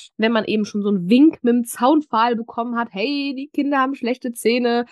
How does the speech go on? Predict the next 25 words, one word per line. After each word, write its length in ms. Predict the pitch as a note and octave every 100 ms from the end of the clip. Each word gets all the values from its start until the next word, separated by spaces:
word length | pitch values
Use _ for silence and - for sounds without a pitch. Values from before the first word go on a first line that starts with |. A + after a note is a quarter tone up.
| - _ -
ne, 320 | A#3+ C4 C4
ähm, 460 | A3+ A3 A3 G#3+ A3+
wo 280 | A3+ G#3+ B3
das 160 | A3+
halt 140 | A#3 G#3+
eben 200 | F#3+ G3+
langsam 380 | D#3+ F#3+ F#3+ -
anfängt. 580 | F3 G3+ - D#3+ D#3 F3+ _ _ _ _ _
Genau, 140 | G3+ F3
in 140 | F#3
den 80 | F#3+
ersten 220 | A#3 B3
Jahren 220 | A3 G#3+
sind 100 | G#3+
immer 160 | G3 F#3
Beschränkungen, 640 | F3+ - C4 D#4+ D#4 D4
also 160 | G#3+ G3+
du 80 | G3
hast 140 | G3+
keine 240 | - E3+
Wartezeit, 640 | F3 G#3+ D#4+ D4 C4 B3 A#3+
dass 120 | G#3+
die 100 | F#3
jetzt 120 | F#3
sagen, 320 | F#3 F#3 F#3+